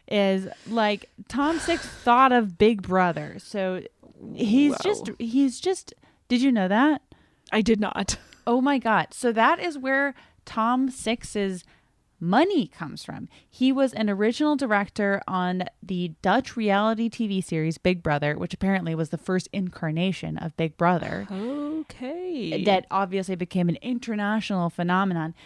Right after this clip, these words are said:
Speaker 1: So he was, like, into some, like, some stuff, you know, and some,
Speaker 2: Hmm.
Speaker 1: like, low-key <laughs> torture, um,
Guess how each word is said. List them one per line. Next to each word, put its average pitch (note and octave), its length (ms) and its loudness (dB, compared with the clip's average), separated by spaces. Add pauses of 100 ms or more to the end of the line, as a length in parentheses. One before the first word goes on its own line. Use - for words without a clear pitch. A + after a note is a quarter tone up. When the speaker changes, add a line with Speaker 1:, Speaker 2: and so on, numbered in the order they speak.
(120)
Speaker 1:
So A3 140 -4
he G4 280 -2
was, C4+ 220 0
like, F3+ 360 4
into D4 400 4
some, E3+ 300 0
like, D#3 400 -6 (1040)
some E3+ 320 -4
stuff, - 1300 -6
you F#3+ 200 -2
know, G3+ 460 0
and F3 360 -2
some, F3+ 360 0
Speaker 2:
Hmm. E3+ 60 -6
Speaker 1:
like, E3 400 -4
low-key A#3+ 1000 2 (220)
<laughs> A#3+ 120 -4
torture, F#3+ 960 -2 (640)
um, F3+ 640 -2